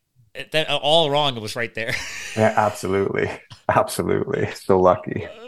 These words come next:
Speaker 2: Yeah, you
Speaker 1: I
Speaker 2: know
Speaker 1: love
Speaker 2: what?
Speaker 1: it.
Speaker 2: Then we talk about your teammates and your business, but your, your, your, your partner, your family, your spouse, or, you know, significant other,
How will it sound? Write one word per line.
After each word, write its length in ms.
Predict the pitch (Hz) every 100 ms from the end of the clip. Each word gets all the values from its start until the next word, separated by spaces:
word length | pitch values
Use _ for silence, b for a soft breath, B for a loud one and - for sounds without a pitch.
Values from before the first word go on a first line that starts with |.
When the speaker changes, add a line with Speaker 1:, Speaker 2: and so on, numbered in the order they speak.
| B B B
Speaker 2:
Yeah, 140 | 117 135
you 80 | -
Speaker 1:
I 20 |
Speaker 2:
know 160 | 143 135
Speaker 1:
love 240 | 123 139
Speaker 2:
what? 100 | 123
Speaker 1:
it. 0 | 143
Speaker 2:
Then 60 |
we 120 | 135 131
talk 260 | 127 120
about 240 | 117 110 110
your 100 | 107
teammates 460 | - 127 113 107
and 80 | 104
your 100 | 98
business, 360 | 120 127 110 -
but 200 | 104 117
your, 160 | 104 -
your, 260 | 107 92
your, 260 | 101 92 85
your 160 | 110 87
partner, 440 | - 139 131 107
your 160 | 95 85
family, 440 | - 123 120 101
your 160 | 98 85
spouse, 640 | - - - 120 113 110
or, 220 | 95 90 -
you 60 | 120
know, 180 | 107
significant 460 | 107 120 123 113 110
other, 320 | 101 104 98